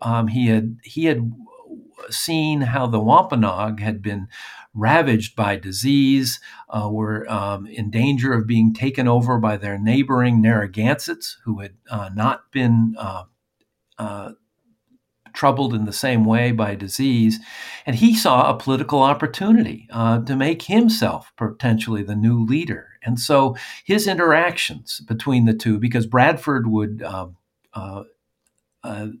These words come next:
use Squanto as an interpreter and rely upon him, um, uh, as it would only gradually unfold, they would realize that Squanto had an agenda of his own.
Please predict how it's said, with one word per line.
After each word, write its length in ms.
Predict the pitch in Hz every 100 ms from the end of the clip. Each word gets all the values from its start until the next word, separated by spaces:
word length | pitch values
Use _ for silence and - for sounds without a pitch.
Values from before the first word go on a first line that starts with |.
| _
use 400 | - 135 165 -
Squanto 600 | - - 120 117 113 110
as 300 | 104 113 135
an 80 | 143
interpreter 760 | 127 120 120 113 117 107 110 107
and 180 | 104
rely 400 | 104 101 101 147 170
upon 440 | 120 104 87 -
him, 300 | - - 98 _ - - - - -
um, 500 | 113 110 104 107 110 _ _
uh, 260 | - 113 113 - 110 - -
as 280 | 131 120 -
it 60 | 156
would 140 | 131
only 300 | 127 147 151
gradually 640 | 123 117 120 180 156 127 107
unfold, 760 | 110 110 110 143 185 110 110
they 120 | 110 110
would 140 | 104
realize 580 | 104 135 127 120 113 110
that 160 | 95
Squanto 760 | - - 117 165 180 131 98 98
had 200 | 104 98
an 120 | 101
agenda 540 | 95 92 104 107 113 113
of 220 | 110 113
his 200 | 110 104
own. 320 | 107 95 -